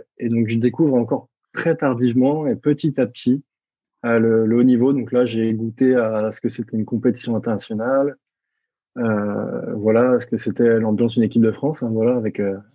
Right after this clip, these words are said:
avec de, d'autres personnes, les rassemblements, les stages. Très nouveau pour moi et,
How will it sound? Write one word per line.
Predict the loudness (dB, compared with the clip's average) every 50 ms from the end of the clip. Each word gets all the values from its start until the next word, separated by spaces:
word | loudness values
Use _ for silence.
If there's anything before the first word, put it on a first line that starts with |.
| -20
avec | -18 -18 -18 -10
de, | -10 -10 -10 -10 -10
d'autres | -6 -6 -6 -2
personnes, | -2 -4 -4 0 2 2 2 2
les | 2
rassemblements, | -2 -4 -6 -6 -4 -4 -2 -2 -2 -2 -2 -2
les | -4
stages. | -6 -2 0 2 2 2 0 -2 -8 _ _ _ _ _ _ _ _ _ _ _ _ _ _ _ _ _ _ _ _ _ _ -20 _ _ _
Très | -8 -4 0 0
nouveau | 2 2 2 2 0
pour | 0 0 2 2
moi | 4 4 4 2 2 2 2
et, | 0 0 -2 -2 -4 -6